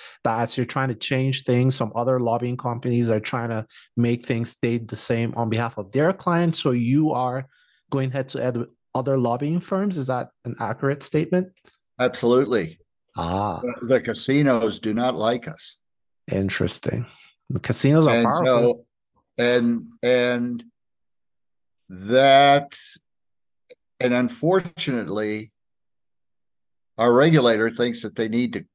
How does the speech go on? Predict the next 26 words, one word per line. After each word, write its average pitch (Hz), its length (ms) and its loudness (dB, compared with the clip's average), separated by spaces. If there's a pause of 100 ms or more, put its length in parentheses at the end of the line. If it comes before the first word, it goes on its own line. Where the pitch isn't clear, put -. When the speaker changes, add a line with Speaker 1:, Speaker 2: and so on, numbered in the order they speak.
(220)
Speaker 2:
to 107 640 0 (880)
involve 127 920 4
casinos 113 800 -4
when 104 160 -6
we're 117 140 0
trying 113 300 0
to 104 80 -6
do 110 180 -4
something 95 300 -6
for - 120 -14
charitable 101 400 -4
gaming. 90 420 -10 (800)
Speaker 1:
Mm. 98 340 0 (920)
Speaker 2:
Casinos 127 480 2
don't 131 220 4
involve 110 360 2
us 113 400 -2
when 101 440 -8 (260)
they're 110 160 2
trying 110 260 0
to 101 80 -4
do 98 160 -6
something 92 280 -4
for 90 180 -12
casinos. - 720 -12 (520)
Speaker 1:
Mm. 107 640 0